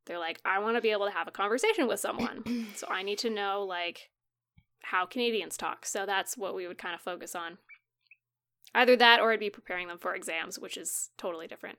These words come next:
Speaker 2: Right.
Speaker 1: Um, so yeah, I don't know.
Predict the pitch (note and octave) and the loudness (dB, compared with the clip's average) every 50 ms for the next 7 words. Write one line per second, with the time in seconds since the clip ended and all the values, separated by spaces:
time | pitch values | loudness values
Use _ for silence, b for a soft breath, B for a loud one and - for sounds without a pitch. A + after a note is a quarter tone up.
0 | _ B3+ A3 G#3 F#3 F3+ - - - - G3 _ - A3 G#3 F#3+ F3+ E3+ E3+ E3 | _ -8 -6 -4 -4 -4 -6 -8 -12 -18 -20 _ -8 -6 -6 -4 -6 -8 -10 -12
1 | F3 F#3 G3+ - _ _ _ _ _ _ _ _ _ _ _ _ _ _ _ _ | -12 -14 -16 -18 _ _ _ _ _ _ _ _ _ _ _ _ _ _ _ _
2 | _ _ _ _ _ _ _ _ _ _ - - - - - A3 A#3 A#3+ G#3+ - | _ _ _ _ _ _ _ _ _ _ -20 -20 -16 -4 -2 2 4 4 4 2
3 | G#3+ A3 - - - A3+ B3 C4 B3 G#3+ - | -2 -8 -12 -8 -4 0 2 4 4 4 2